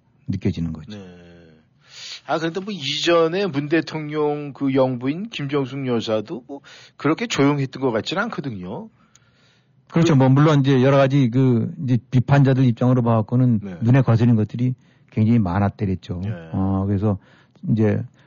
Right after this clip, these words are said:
Speaker 1: 그 이후로는 뭐 사실은 이제 그 전까지는 그러지만 이제 문재인 정권 들어서면서부터는
Speaker 2: 음.
Speaker 1: 또 역시 이제 훨씬 더 부각됐다고 봐야 될 것 같습니다.
Speaker 2: 음.
Speaker 1: 그, 그 전보다는 달리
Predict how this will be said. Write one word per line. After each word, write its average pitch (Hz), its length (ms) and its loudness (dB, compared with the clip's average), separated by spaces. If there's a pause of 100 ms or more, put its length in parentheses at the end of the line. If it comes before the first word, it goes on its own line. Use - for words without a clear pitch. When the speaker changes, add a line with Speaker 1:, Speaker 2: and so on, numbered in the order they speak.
(100)
Speaker 1:
그 147 140 2
이후로는 160 340 6
뭐 147 100 4
사실은 117 720 4
이제 101 240 0
그 - 100 -2
전까지는 131 480 4
그러지만 123 340 4
이제 113 100 4
문재인 127 880 4 (100)
정권 123 480 2 (300)
들어서면서부터는 120 960 4
Speaker 2:
음. 90 100 -20 (320)
Speaker 1:
또 120 120 0
역시 110 260 0
이제 104 160 2
훨씬 139 340 0
더 139 80 2
부각됐다고 135 760 0
봐야 110 180 0
될 110 100 0
것 120 140 -2
같습니다. 92 480 -2
Speaker 2:
음. 92 80 -4
Speaker 1:
그, 98 80 -2
그 117 120 -4
전보다는 113 680 4
달리 107 340 0